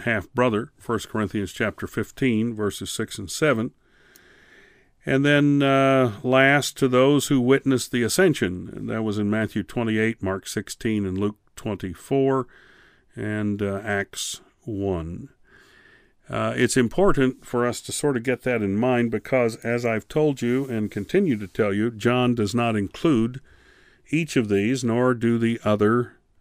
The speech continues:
uh, synoptic gospels include each of these. That's why you read the four gospels independently and yet together to, uh, have some idea,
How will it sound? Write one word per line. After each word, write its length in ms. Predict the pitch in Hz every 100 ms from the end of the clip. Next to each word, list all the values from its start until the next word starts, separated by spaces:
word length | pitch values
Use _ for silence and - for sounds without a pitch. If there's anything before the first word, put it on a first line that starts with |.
| -
uh, 200 | 110 104
synoptic 640 | 98 127 143 202 - 104 98
gospels 500 | 98 92 - 98 104
include 400 | 95 120 110 117
each 260 | 151 156
of 140 | 110 90
these. 260 | 87 107
That's 240 | 113 110 -
why 140 | 110
you 320 | 104 101 101
read 420 | 95 98 113 107
the 80 | 101
four 300 | 85 113 95
gospels 680 | 104 131 117 - 92 98 - - - - - _
independently 800 | 123 117 107 - 131 110 101 101
and 120 | 98 98
yet 260 | 104 -
together 640 | - 98 117 113 95 113 -
to, 480 | - 107 101 98 98
uh, 100 | 92
have 240 | 101 113 -
some 200 | 113 104
idea, 560 | 98 90 113 123 101